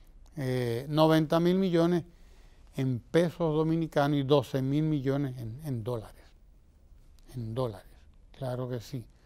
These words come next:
Eh, según datos que ha proporcionado el Ministerio de Hacienda, trece mil ochocientos veintidós millones de dólares, noventa mil millones de pesos. Eso habla bien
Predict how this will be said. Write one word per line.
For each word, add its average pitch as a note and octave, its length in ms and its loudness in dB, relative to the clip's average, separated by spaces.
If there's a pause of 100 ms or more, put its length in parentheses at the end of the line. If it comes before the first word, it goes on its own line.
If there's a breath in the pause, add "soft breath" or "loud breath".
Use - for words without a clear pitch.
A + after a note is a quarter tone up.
(640 soft breath)
Eh, D3+ 180 2
según F#3+ 760 2
datos C#3+ 600 -2
que C3 240 -2
ha B2+ 140 -4
proporcionado D3+ 1040 -6
el C#3+ 80 -6
Ministerio C#3+ 840 -8
de B2 200 -6
Hacienda, A2+ 840 -8 (640)
trece A#2+ 460 -2
mil G3+ 420 0
ochocientos D3+ 840 -8
veintidós C#3 580 -8 (520 soft breath)
millones C#3 440 -2
de D3+ 80 -4
dólares, C3+ 480 -4
noventa A#2+ 480 -8
mil D#3+ 240 -2
millones C3+ 560 -8
de A#2 100 -10
pesos. - 360 -20 (1120 soft breath)
Eso E3 280 0
habla G3+ 220 4
bien G3 400 0